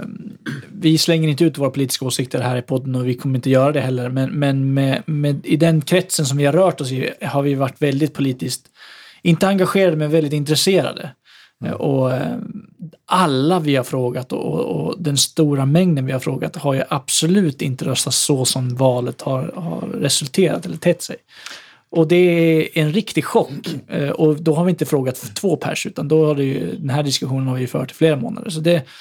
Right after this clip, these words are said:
Speaker 1: jag är, jag, det kanske finns många som sitter där hemma och, och, och bara kliver ut på valdagen och, och vädrar sin åsikt, men,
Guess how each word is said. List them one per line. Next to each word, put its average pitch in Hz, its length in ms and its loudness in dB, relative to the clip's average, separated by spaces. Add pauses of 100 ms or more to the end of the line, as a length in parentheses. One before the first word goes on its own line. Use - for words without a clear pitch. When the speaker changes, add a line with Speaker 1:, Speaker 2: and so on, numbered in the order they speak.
(540)
Speaker 1:
jag 170 260 4
är, 185 160 6
jag, 175 520 4 (360)
det 180 160 -4
kanske 175 300 0
finns 185 220 0
många 165 280 2
som 147 140 -4
sitter 156 260 -2
där 147 80 0
hemma 139 380 0
och, - 160 -2
och, - 380 0
och 175 60 0
bara 151 140 0
kliver 143 280 2
ut 131 80 0
på 143 80 -2
valdagen 139 460 2
och, 139 300 -2
och 156 240 -4
vädrar 135 280 0
sin 139 160 -4
åsikt, 135 400 -4
men, 135 280 -4